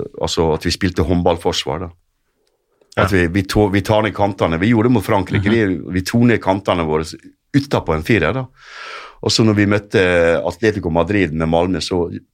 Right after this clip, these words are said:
Speaker 1: så, så kikket jeg veldig nøye på hva Simeone hadde gjort, da. Vi,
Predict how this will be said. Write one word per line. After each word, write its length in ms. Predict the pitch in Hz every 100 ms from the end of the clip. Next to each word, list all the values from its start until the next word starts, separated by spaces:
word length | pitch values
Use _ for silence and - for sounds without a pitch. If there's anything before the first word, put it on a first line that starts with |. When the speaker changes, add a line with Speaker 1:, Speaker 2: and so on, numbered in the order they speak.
| -
Speaker 1:
så, 240 | - 104 98 - _ -
så 260 | - - 120
kikket 220 | - 143
jeg 180 | 107 90
veldig 260 | 104 110 92
nøye 160 | 92 95
på 140 | 90
hva 100 | 90
Simeone 440 | - 87 92 98 90
hadde 180 | 80
gjort, 220 | 90 87 -
da. 100 |
Vi, 120 | 107